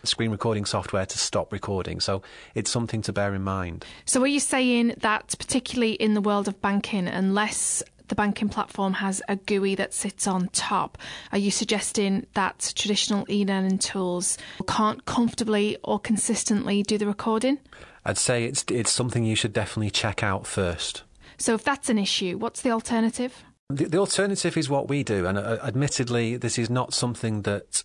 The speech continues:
Speaker 1: most companies would, would, would know how to undertake themselves. But, so we come at e-learning from a slightly different angle. We come at it more from a, a, a film production technique point of view.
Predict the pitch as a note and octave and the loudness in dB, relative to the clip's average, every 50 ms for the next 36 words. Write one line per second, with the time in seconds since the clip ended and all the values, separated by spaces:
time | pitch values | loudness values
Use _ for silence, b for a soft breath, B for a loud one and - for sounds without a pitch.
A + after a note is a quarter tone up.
0 | _ _ - A2 A2 A2+ G2+ - - - - - - - - C3 A#2+ A2+ A2+ A#2 | _ _ -2 0 0 2 0 0 -2 -4 -6 -8 -6 -2 0 0 0 0 0 0
1 | A#2 G#2+ - - A#2 G#2+ - - A#2+ A2 - - - - A2+ G#2 A2+ A#2 A#2 A#2 | 0 0 0 0 -2 -2 0 -2 -4 -4 -4 -6 -6 -4 -2 0 2 2 2 2
2 | A#2+ G#2 F#2+ B2 A#2 A2 - - A#2+ A2 G#2+ G#2 F#2+ - - G#2 G2+ - G#2+ G2+ | 2 0 0 0 0 0 -2 -2 -2 0 0 0 -2 0 -2 -2 -2 -2 -4 -4
3 | G2+ - - G#2 G2 G2 A2+ - - - - - - - - - C#3 B2+ D3 F3 | -2 0 0 2 2 0 0 -2 -6 -8 -8 -4 -4 -2 0 2 2 2 2 0
4 | E3+ - - E3 D#3 C#3+ - C3+ C#3 C3+ B2 B2 A#2 A#2 A#2 - - A2+ A2+ G#2+ | 0 0 0 0 0 0 0 0 0 2 2 2 2 0 0 -2 -2 0 0 0
5 | - - - A#2+ A2+ G2+ G2+ A2 G#2+ - A2 G#2+ - G#2+ G#2+ G#2+ F#2+ G2 F#2+ F#2 | 0 0 0 0 0 -2 -2 -4 -4 -4 -4 -2 -2 -2 0 0 0 -2 -2 -4
6 | - _ _ _ - C#3+ B2 A2+ - B2+ B2+ A#2+ A2+ - - A#2 B2 A2 A2 A2 | -4 _ _ _ -4 -2 -2 0 0 0 0 0 0 -2 -4 -2 0 0 0 0
7 | G#2 - A2 G#2 G2 G2 G2 - F#2+ F#2 G2 - - F#2+ - - - G#2+ G#2 G2+ | 0 -2 -2 0 0 0 0 -2 -4 -6 -6 -6 -8 -8 -6 -4 -4 -4 -2 -2
8 | - G2 - A2+ G#2+ - - - - - G2 F#2 - - F#2+ - - G#2 F#2+ - | -4 -4 -2 -2 -2 0 0 0 0 0 -2 -4 -4 -6 -8 -6 -4 -6 -6 -4
9 | - - F#2+ F#2 F2 F2+ - F2+ F2 F2 A2 | -4 -4 -4 -4 -4 -6 -6 -6 -8 -8 -10